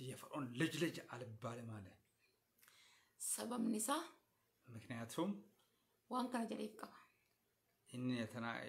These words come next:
Speaker 1: ያለበት ምክንያት ነበረው።
Speaker 2: እስራኤል jechuun፣ Ibroota jechuuni
Speaker 1: እስራኤል ወይም ደግሞ ዕብራዊ ማለት
Speaker 2: Waaqayyotu filate
Speaker 1: በእግዚአብሔር የተመረጠ
Speaker 2: Waaqayyo kan isaa godhate.
Speaker 1: እግዚአብሔር ለራሱ ያደረገ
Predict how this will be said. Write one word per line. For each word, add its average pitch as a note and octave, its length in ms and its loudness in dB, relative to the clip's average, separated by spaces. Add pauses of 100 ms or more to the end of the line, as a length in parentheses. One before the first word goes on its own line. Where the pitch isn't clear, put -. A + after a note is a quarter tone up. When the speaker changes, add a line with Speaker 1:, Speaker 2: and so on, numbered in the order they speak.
(120)
Speaker 1:
ያለበት G#2+ 560 -2
ምክንያት A2+ 380 -4
ነበረው። G2+ 420 -2 (420)
Speaker 2:
እስራኤል A#3+ 580 0
jechuun፣ A3+ 420 -2
Ibroota A3+ 480 2
jechuuni A3+ 560 0 (340)
Speaker 1:
እስራኤል B2+ 560 0
ወይም A#2 240 0
ደግሞ A2 200 -2 (100)
ዕብራዊ G#2+ 380 0 (100)
ማለት G#2+ 460 6 (760)
Speaker 2:
Waaqayyotu A#3 640 2
filate A#3 380 0 (680)
Speaker 1:
በእግዚአብሔር A2 680 2
የተመረጠ G#2+ 500 0 (500)
Speaker 2:
Waaqayyo A3+ 400 0
kan A#3 140 -2
isaa G#3+ 160 -2
godhate. A3 280 -4 (380)
Speaker 1:
እግዚአብሔር A#2 400 2
ለራሱ G#2 380 4
ያደረገ A2 500 4